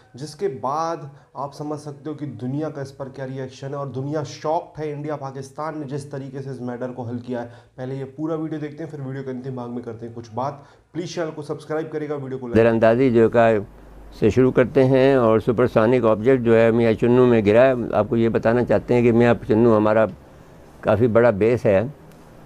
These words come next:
Speaker 2: और वहाँ पर गिरना कोई अच्छी अलामत तो नहीं है। हमारी समझ में ये बात हमें बताने की ज़रूरत है, जो हमारे जो, जो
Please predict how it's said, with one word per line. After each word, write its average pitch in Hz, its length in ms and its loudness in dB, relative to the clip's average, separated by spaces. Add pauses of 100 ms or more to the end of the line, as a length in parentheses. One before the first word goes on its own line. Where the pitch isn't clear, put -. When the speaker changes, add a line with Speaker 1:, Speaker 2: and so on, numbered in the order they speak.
(300)
Speaker 2:
और 107 80 4
वहाँ 120 760 2 (100)
पर 117 120 4
गिरना 110 680 2 (260)
कोई 110 160 2
अच्छी 95 280 2
अलामत 117 380 2
तो 107 100 0
नहीं 131 240 4
है। 85 220 -2 (640)
हमारी 120 300 2
समझ 139 240 2
में 131 600 4
ये 127 180 4
बात 120 400 0
हमें 120 240 0
बताने 107 360 2
की 123 80 0
ज़रूरत 117 300 0
है, 120 380 4
जो 110 140 2
हमारे 113 480 4
जो, 104 260 4
जो 101 460 4